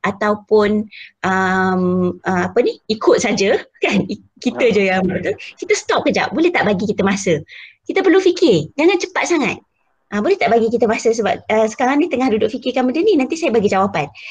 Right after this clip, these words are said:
Speaker 1: So, kita perlukan berfikir untuk, dan satu lagi bagaimana kita nak approach lah. Tu pun satu benda penting juga. Maksudnya, kita, kita, kita perlu ada pemikiran bahawa dia mungkin reject kita. And it's okay to be rejected so long as kita dah sampaikan pun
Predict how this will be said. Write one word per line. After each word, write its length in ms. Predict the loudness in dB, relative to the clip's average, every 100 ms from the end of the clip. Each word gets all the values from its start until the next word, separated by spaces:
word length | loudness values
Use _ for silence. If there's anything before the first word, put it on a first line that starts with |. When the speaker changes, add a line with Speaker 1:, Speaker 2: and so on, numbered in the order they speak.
| -12
Speaker 1:
So, 120 | -4 -2
kita 240 | 0 0
perlukan 360 | -2 -2 0 0
berfikir 480 | -2 -6 -2 0 0
untuk, 360 | 0 0 0 0
dan 160 | 0
satu 200 | 0 0
lagi 240 | 0 0 0
bagaimana 400 | 0 2 2 2
kita 200 | 2 2
nak 200 | 0 0
approach 240 | 0 0 0
lah. 120 | -4 -8 _ _ _ -10
Tu 40 | -4
pun 80 | -2
satu 240 | 0 0
benda 200 | 0 -2
penting 320 | -4 -2 -4
juga. 200 | -2 -4 -4
Maksudnya, 440 | -4 0 0 0 -4 -14 -18 -12
kita, 340 | -6 -2 -2 -4
kita, 320 | -6 -2 0 2 2 0 -2 _ _
kita 220 | -6 -4 0
perlu 440 | 0 2 4 2
ada 480 | 2 2 4 4 2 -2 _ -4
pemikiran 480 | 0 0 0 2 2
bahawa 320 | 4 4 4
dia 120 | 4
mungkin 240 | 4 4 2
reject 320 | 2 0 -2
kita. 240 | -2 -2 -6 _ _ _
And 160 | -2 0
it's 140 | 2
okay 340 | 0 -2 -2 0
to 80 | 2
be 160 | 2
rejected 480 | 2 0 -4 -4 -2
so 160 | 0 0
long 160 | 0
as 160 | -2 -6
kita 160 | -6
dah 140 | -4 -4
sampaikan 680 | -4 -4 -2 -2 -2 -2
pun 320 | 0 0 0